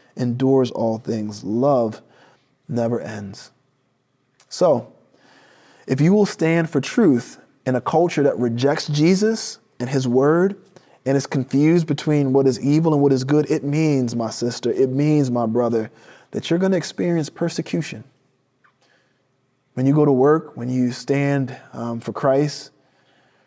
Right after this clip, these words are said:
the culture is gonna push back on you. And you're gonna be tempted to play it safe.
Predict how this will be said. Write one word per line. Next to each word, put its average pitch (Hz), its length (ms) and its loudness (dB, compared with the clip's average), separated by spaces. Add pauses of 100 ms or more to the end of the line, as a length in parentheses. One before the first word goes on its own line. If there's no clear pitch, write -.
(760)
the 120 100 -6
culture - 300 0
is 143 80 2
gonna 143 160 0
push 156 240 -2
back 151 300 0
on 113 160 -6
you. 101 120 -12 (920)
And 131 160 0
you're 143 80 4
gonna 175 160 4
be 180 80 4
tempted 202 460 -2
to 131 60 -4
play 151 220 0
it 147 140 4
safe. 135 460 -2